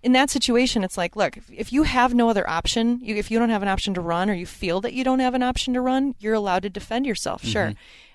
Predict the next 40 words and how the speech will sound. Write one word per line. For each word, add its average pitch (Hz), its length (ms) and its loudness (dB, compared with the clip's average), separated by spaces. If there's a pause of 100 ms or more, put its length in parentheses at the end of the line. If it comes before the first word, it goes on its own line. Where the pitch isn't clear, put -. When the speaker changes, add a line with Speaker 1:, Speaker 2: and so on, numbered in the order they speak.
Speaker 1:
The 240 80 -2
third 269 300 0
thing 254 180 2
is 208 100 0
that 190 120 0
it 196 80 -6
has 196 240 -4
to 196 80 -10
be 180 100 -6
an 180 100 -8 (120)
imminent 214 500 -2 (100)
attack. - 680 -12
So - 240 2
it 196 80 0
can't 208 240 -4
be, 208 100 -6
you 185 80 -4
know, 170 220 -2
yesterday 190 440 -2
somebody 175 280 -4
threatened 185 320 -4
me 175 100 -4
and 175 100 -4
now 175 100 -4
I'm 170 160 -4
gonna 170 180 -6
go, 170 120 -4
Speaker 2:
Right. 170 260 0
Speaker 1:
you 185 80 -10
know, 160 100 -4
I 165 60 -4
feel 180 220 -4
like - 180 -6
this 170 180 -18
is 180 140 -8
threatening 170 320 -6
my 165 100 -8
life 170 220 -4
still. - 320 -10 (540)
So 233 360 6